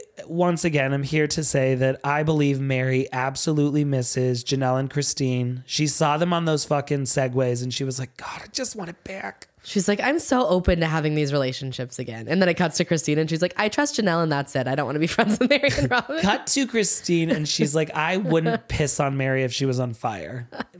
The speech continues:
Speaker 1: Cut back to Mary. She's
Speaker 2: Do
Speaker 1: like,
Speaker 2: we
Speaker 1: "Yeah,
Speaker 2: think there's hope,
Speaker 1: I think
Speaker 2: though?
Speaker 1: that we could maybe potentially be friends again." And Christine's like, "I would rather die than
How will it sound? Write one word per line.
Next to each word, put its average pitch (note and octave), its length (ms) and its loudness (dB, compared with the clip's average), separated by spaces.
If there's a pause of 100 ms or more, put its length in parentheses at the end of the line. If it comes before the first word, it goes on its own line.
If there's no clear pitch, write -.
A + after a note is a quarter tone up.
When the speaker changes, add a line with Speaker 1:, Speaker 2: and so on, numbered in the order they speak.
Speaker 1:
Cut D#3+ 240 -2
back D#3+ 260 -2
to - 80 -4
Mary. D3+ 220 0
She's D3+ 220 -4
Speaker 2:
Do D4+ 60 4
Speaker 1:
like, D#4 80 4
Speaker 2:
we - 20 4
Speaker 1:
"Yeah, E4 60 4
Speaker 2:
think F4 160 4
there's F4 200 0
hope, D3 300 -2
Speaker 1:
I A#3+ 100 2
think G#4 220 2
Speaker 2:
though? - 100 -12
Speaker 1:
that E4 60 0
we F4 100 6
could - 200 0
maybe C4 420 2
potentially C#4 600 -2
be C#4 160 0
friends B3+ 380 -2
again." E3+ 320 0
And D3 100 -2
Christine's D3+ 600 -4
like, D3 280 -2
"I F3 200 -2
would G3+ 160 -2
rather D3+ 240 2
die B2+ 420 0
than B2 460 -4